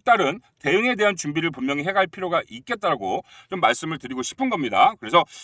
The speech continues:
일단 오늘 종가 굉장히 중요하고, 그리고 오늘 열 시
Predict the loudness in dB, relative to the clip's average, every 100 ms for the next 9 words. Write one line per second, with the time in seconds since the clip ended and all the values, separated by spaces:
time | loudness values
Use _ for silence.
0 | -4 -4 4 4 4 2 0 0 0 0
1 | 0 2 2 0 -4 2 2 6 4 4
2 | _ -2 0 0 -2 -2 0 0 0 -4